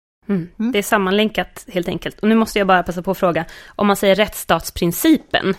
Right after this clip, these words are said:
Speaker 1: istället för rättsstatens principer, är det fel? Kan man säga båda?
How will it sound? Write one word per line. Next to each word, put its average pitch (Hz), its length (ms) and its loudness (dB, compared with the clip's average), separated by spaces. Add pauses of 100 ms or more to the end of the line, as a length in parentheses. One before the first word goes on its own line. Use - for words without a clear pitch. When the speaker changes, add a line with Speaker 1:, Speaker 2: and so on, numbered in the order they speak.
Speaker 1:
istället 170 380 -6
för 175 80 -2
rättsstatens 165 440 -8
principer, - 840 -4
är 190 100 -2
det 214 240 2 (320)
fel? - 380 -6
Kan 180 140 -10
man 180 100 -6
säga - 200 -6
båda? 202 300 -10